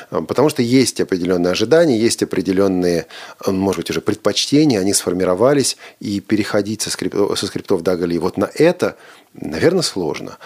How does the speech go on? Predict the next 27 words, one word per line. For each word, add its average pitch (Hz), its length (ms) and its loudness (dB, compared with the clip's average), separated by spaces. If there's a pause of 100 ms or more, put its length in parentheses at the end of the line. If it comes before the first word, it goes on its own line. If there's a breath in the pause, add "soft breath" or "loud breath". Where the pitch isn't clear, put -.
(280 loud breath)
А 110 200 0
вот 135 240 2
перейти 139 600 2
с, - 260 2
э, 117 720 6
работы 113 340 2
со - 160 -2
скайпом 110 460 0
без 180 320 4
скриптов - 540 -4
на 98 160 0
то, 85 140 -2
что - 180 -8
сделано 71 300 -8
в - 20 -14
джос - 180 -8
пятнадцать, - 540 -10
ну, 220 200 2
вот 160 220 -4
вполне 117 440 4
возможно. 131 600 2 (380 loud breath)
Действительно, 151 400 0
какие-то 95 360 -4
вещи 85 320 0
объявляются, 78 580 0
какие-то - 260 -8
проговариваются. 76 840 -4